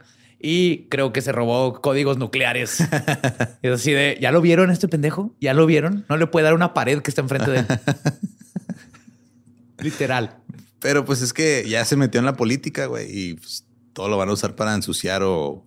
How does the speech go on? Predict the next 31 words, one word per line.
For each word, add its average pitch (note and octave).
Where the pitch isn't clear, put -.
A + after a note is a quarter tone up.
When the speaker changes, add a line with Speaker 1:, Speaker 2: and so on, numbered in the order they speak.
Speaker 2:
o E2
agarrar E2+
Speaker 1:
Sí, -
Speaker 2:
agua F2
para -
Speaker 1:
mover B2
Speaker 2:
su B2+
Speaker 1:
la C#3
Speaker 2:
sí. C#3
Speaker 1:
narrativa A#2
a -
algo A#2
que -
les G2+
haga G#2+
ganar. A2
Speaker 2:
¿Cómo B2
es C3
jalar F#2+
agua B2
para A#2
su -
molino? D#3
No D#3
me C3+
acuerdo. F2
Algo C3
así A2+
decía G2+
mi F2
abuela. D2+